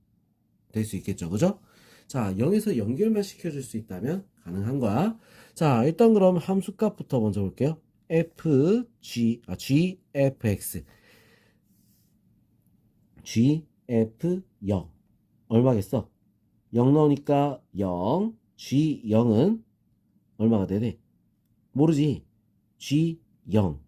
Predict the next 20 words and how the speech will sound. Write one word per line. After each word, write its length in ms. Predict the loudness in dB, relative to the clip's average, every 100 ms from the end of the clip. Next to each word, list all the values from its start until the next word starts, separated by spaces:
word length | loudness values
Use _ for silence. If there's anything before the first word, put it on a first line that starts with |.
| _
자, 100 | -2
이렇게 220 | 0 2
나오겠지? 480 | 0 0 -2 -4 -4 _ _ -20
자, 240 | -4 -2 2
얘랑 400 | 2 2 0 -8 -14
극한값. 560 | -12 -2 -2 -4 -14 _ _ _ _ _
자, 240 | -2 -2
좌극한, 640 | -2 -2 0 0 0 2 2
우극한을 540 | 2 0 0 0 0
볼까? 340 | -2 -10 -12 -8
리미트 520 | -2 2 2 0 -4 _ _ _ _ _ _ _ _ _ -8
X가, 580 | -8 -8 -6 -2 -2 -4 _ _ _ _ _ _ _ _ 0
음, 240 | 0 0 -10 _ _ _ -8
뭐해서? 340 | -4 -4 -6 -16 _ -2
영의 400 | 2 4 2 0 _ _ _ _ _
좌극한일 640 | -16 -10 -8 -8 -8 -10 -10
때. 120 | -20 _ _ _ _ _ _ _ _ _ _ -2
영의 200 | 0 0
좌극한일 480 | -2 -4 -6 -10 -8
때. 240 | -8 -8